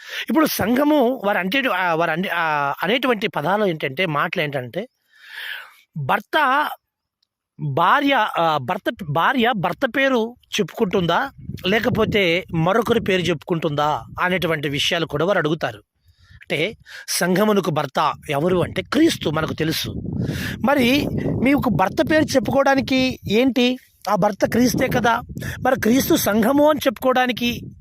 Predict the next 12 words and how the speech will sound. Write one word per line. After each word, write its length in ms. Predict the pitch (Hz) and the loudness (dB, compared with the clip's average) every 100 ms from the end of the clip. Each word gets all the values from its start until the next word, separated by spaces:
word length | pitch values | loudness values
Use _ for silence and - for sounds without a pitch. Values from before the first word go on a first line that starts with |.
| - - - | -20 -16 -2
క్రీస్తు 320 | 185 262 - | 2 4 4
సంఘము 480 | 294 202 233 269 285 | 2 2 4 4 4
అని, 340 | 302 285 269 - - - - - | 4 2 0 -6 -20 -20 -16 -4
ఆ, 60 | 214 | -2
చెప్పడానికి 600 | - 208 262 247 240 214 | 0 0 2 2 2 0
మీకు 220 | 226 208 | 0 0
వచ్చేటువంటి 460 | 196 226 220 214 190 | 0 0 0 0 0
బాధ 320 | 143 147 202 | 2 2 2
ఏంటి 440 | 214 190 196 208 - _ _ - | 0 0 -2 -2 -8 _ _ -6
అంటే, 340 | 180 185 208 254 - - - | -2 0 0 -2 -8 -12 0
క్రీస్తును 420 | 190 247 - 214 | 2 2 2 0
మరుగుపరుస్తున్నారా 920 | 151 156 180 190 - 170 147 135 269 | 2 2 2 0 0 -2 -2 -2 -4